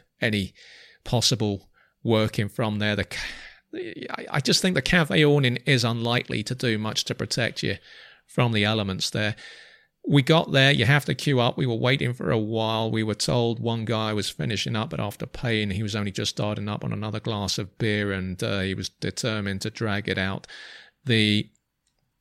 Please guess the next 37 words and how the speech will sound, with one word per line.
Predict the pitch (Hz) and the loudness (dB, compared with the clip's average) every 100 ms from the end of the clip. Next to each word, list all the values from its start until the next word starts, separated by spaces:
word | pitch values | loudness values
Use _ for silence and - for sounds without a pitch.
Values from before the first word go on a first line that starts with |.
| _ _ _ _ _ - | _ _ _ _ _ 0
late | 131 123 127 123 | 6 8 6 4
owner's | 117 113 101 | 2 4 4
son | - 127 113 104 | 6 4 4 2
had | 107 | 0
put | - 120 | 2 0
on | 107 104 | 2 0
a | |
lot | 101 101 147 127 | 0 2 2 2
of | 92 | 0
weight. | 104 117 101 - - _ _ _ _ _ _ _ _ _ _ | 0 0 -2 -6 -20 _ _ _ _ _ _ _ _ _ _
He's, | _ 120 110 104 | _ -2 0 0
uh, | 113 104 | 0 0
taken | - 127 - 120 | 0 0 0 -2
on | 113 | -2
his, | 101 95 - | -2 -2 0
um, | 110 101 98 - - - _ | 0 -2 -4 -8 -14 -20 _
dad's | - 113 110 104 101 - - - - - _ | 0 0 0 -2 -4 -4 -4 -4 -6 -10 _
late | - 113 113 - | -2 0 0 0
in | 101 | -4
life | 104 107 95 - | -4 -4 -4 -4
George | - 107 101 | -2 0 -2
Best | - 104 - 113 | 0 0 0 -2
lookalike | 110 - 107 104 - - | -4 -2 -4 -4 -6 -4
body | 117 110 | -2 0
shape. | 98 - 98 90 - - | -2 -4 -4 -6 -10 -18
So | - - | -10 -6
I | |
was | 113 - | -4 -4
quite, | - 123 - - | -2 -2 -2 -2
uh, | 120 104 | -2 -2
taken | - 127 120 110 | -2 -2 0 -2
by | 90 90 | -4 -4
that | 95 - | -4 -6
because | 104 107 | -6 -6
he's | 104 | -6
always | 113 107 | -4 -4
been | 92 107 98 | -4 -4 -6